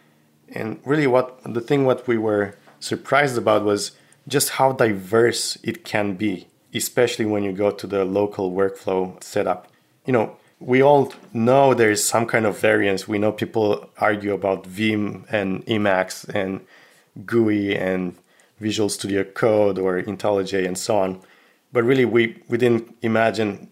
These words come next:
you know, yet another level of complexity. Even within each of these environments, people have their own style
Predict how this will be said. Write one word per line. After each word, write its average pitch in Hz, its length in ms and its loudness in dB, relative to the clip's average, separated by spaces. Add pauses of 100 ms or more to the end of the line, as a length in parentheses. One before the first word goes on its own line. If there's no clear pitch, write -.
(160)
you 123 120 -2
know, 98 260 -2 (160)
yet 117 280 2
another 117 360 6
level 101 380 4
of 98 180 2
complexity. 107 680 -2
Even 107 300 0
within 107 500 -2 (320)
each 117 240 -4
of 101 100 -6
these 101 200 -4
environments, 101 480 0
people - 300 -6
have 95 260 -2
their 101 160 -2
own 95 120 -2
style 95 600 -2